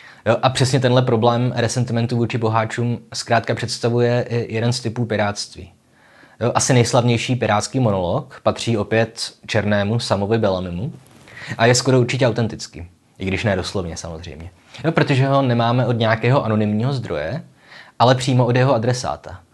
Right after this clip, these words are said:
jo, okradeného kapitána Bíra, který očividně neměl potřebu Bellamiho vykreslovat v nějakém lepším světle. Zničil mu loď. Jo.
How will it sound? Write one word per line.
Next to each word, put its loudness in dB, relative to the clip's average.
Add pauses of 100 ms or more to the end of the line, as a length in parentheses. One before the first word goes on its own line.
(180)
jo, -8
okradeného 0
kapitána 0
Bíra, -2 (560)
který 2
očividně 2
neměl 4
potřebu 0
Bellamiho 2
vykreslovat -4
v -6
nějakém -2
lepším -2
světle. -6 (1000)
Zničil -4
mu -2
loď. -2 (560)
Jo. -12